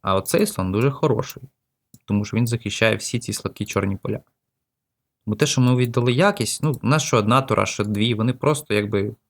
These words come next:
стоять собі. Контролюють, щоб тут нічого не по центру, на ферзовому фланці не, не проламали на чорні. Тому, ну, одна тура, нормально. Тепер чорні поля нема кому захищати. Є коні, але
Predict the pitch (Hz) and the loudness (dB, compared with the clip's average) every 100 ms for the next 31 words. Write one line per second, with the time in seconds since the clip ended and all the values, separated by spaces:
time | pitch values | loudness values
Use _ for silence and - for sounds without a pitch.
0 | _ _ _ _ _ - - 107 135 - | _ _ _ _ _ -10 -2 0 0 -4
1 | 110 - - _ _ _ - 107 110 113 | -12 -12 -18 _ _ _ -2 0 2 4
2 | 165 160 147 _ _ _ _ _ - - | 4 2 -2 _ _ _ _ _ -10 -6
3 | 139 135 104 - 107 101 101 - 127 - | -4 -2 -4 0 2 2 -2 -6 -16 -18
4 | _ _ _ _ _ _ - - 139 147 | _ _ _ _ _ _ -4 2 2 2
5 | 135 113 107 113 104 110 104 104 98 117 | 0 -2 -4 -4 -2 0 2 0 0 0
6 | 113 101 101 - - - - _ _ - | 0 -2 -2 -2 -4 -10 -18 _ _ -20
7 | - _ 113 - 107 104 95 - - - | -20 _ -2 2 2 4 2 0 -2 -4
8 | - - - - 135 135 131 _ - - | -8 -14 -14 -4 0 0 -2 _ -20 -12
9 | - 151 _ - 165 117 110 117 101 98 | -10 -10 _ -2 0 4 4 4 2 0
10 | 107 - _ - - 104 101 98 104 - | 0 -6 _ -18 -8 -2 0 -2 -6 -12
11 | _ _ _ _ - _ _ _ _ - | _ _ _ _ -20 _ _ _ _ -8
12 | 139 220 180 175 170 147 127 123 143 127 | 0 0 2 2 4 2 2 4 4 2
13 | 107 117 - 104 98 104 - 101 92 - | 2 0 0 -2 0 -2 -4 -6 -4 -4
14 | 101 131 - 214 196 123 - - | 0 -2 0 0 2 2 0 -4